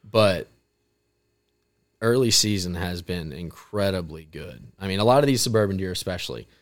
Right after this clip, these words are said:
you know, I, when I hunted out at farms and stuff like that, where there's a lot of ground for 'em to run, you know, when they shed their velvet, it was like, "Man, I don't know where they're at."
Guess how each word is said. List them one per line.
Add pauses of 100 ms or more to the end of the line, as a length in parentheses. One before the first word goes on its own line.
(260)
you
know,
I, (100)
when
I
hunted
out
at
farms
and
stuff
like
that,
where
there's
a
lot
of
ground
for
'em
to
run, (640)
you
know,
when
they
shed
their
velvet,
it
was
like,
"Man,
I
don't
know
where
they're
at."